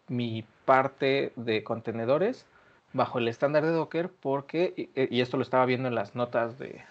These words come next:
del release, eh, no quiero mantener Containerd, no quiero mantener todo, todo el stack de Docker para solamente mantener un contenedor arriba, ¿no?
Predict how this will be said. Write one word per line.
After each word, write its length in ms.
del 160
release, 360
eh, 500
no 140
quiero 160
mantener 680
Containerd, 560
no 140
quiero 160
mantener 720
todo, 360
todo 220
el 100
stack 220
de 120
Docker 360
para 240
solamente 500
mantener 460
un 220
contenedor 640
arriba, 380
¿no? 220